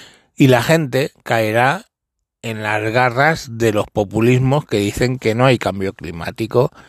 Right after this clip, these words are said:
que oye, que muere mucha gente por el, por el invierno, que es bueno que el invierno se suavice y todo ese tipo de cosas. Y gilipolleces que oímos en la prensa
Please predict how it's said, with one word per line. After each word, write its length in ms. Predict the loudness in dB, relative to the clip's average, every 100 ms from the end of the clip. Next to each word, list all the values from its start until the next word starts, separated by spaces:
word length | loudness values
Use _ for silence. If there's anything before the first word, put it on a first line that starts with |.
| -20 -20 _
que 200 | -4 2
oye, 420 | 4 4 2 -2 -12 -20 _ _
que 140 | -10 -10 -12 -14
muere 360 | -4 2 4
mucha 300 | 4 2 2
gente 800 | 2 0 2 2 2 0 -4 -8 -16 -20 -2
por 200 | -2 -2
el, 340 | -4 -6 -6 -6
por 240 | 0 2
el 140 | 2
invierno, 640 | -4 0 2 2 2 -6 -8 -16 -20 _
que 180 | -8 -6
es 60 | -2
bueno 340 | 2 2 2
que 100 | 0
el 100 | -4
invierno 400 | -2 -2 -2 -2
se 100 | -4
suavice 760 | -4 -4 0 0 0 -6 -8 -8
y 140 | -12
todo 180 | -10 -8
ese 180 | -8 -8
tipo 260 | -4 0 0
de 120 | -2
cosas. 480 | -8 -12 -10 -12 -14 -20 -20 -6
Y 80 | -4
gilipolleces 840 | -2 0 0 4 4 4 2 0
que 140 | 2
oímos 440 | 2 2 -2 -6 -4
en 160 | -4
la 100 | -4
prensa 600 | -2 0 0 0 -6 -8